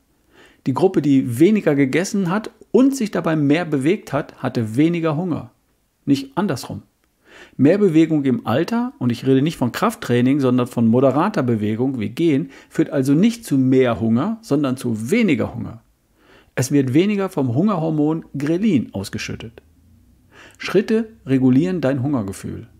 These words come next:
und machen es dir damit leichter, dein Gewicht zu managen, also abzunehmen beziehungsweise Körperfett zu verlieren. Vielleicht kon-, kommen ja damit zu den zwölf Kilo pro Jahr durch die zusätzliche Stunde Gehen noch ein paar Kilogramm hinzu, weil du weniger Hunger hast und weniger isst.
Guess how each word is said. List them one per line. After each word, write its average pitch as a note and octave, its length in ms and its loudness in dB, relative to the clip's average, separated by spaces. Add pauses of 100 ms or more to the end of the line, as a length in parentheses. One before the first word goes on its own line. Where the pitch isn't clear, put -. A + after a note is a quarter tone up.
(120)
und A#2 140 6
machen D#3 220 2
es D3 140 -6
dir C#3+ 120 2
damit B2+ 240 0
leichter, C#3+ 420 -2
dein E3 160 -2
Gewicht F3+ 300 -4
zu - 100 -8
managen, G2+ 680 -10
also D#3 180 -2
abzunehmen G2 640 -4
beziehungsweise C#3+ 680 0
Körperfett C3+ 540 -6
zu A2 120 -8
verlieren. G#2 440 -10 (480)
Vielleicht C3+ 360 0
kon-, D#3 360 0
kommen D#3+ 240 0
ja C#3 80 4
damit C#3 300 2
zu C#3+ 100 -4
den B2 180 2
zwölf C3 300 -2
Kilo D3 220 -2
pro B2+ 180 0
Jahr C3 240 2
durch B2+ 200 -2
die A#2 160 -2
zusätzliche C3 580 -4
Stunde A#2 320 -2
Gehen D3 320 0
noch C#3 180 -4
ein B2+ 200 -6
paar F#3+ 180 -6
Kilogramm C3 440 -2
hinzu, D#3+ 600 0 (300)
weil C#3 100 0
du C#3+ 140 2
weniger C#3 320 2
Hunger A3 260 4
hast G#2+ 220 -6
und A2 140 -2
weniger C#3+ 380 -2
isst. - 300 -12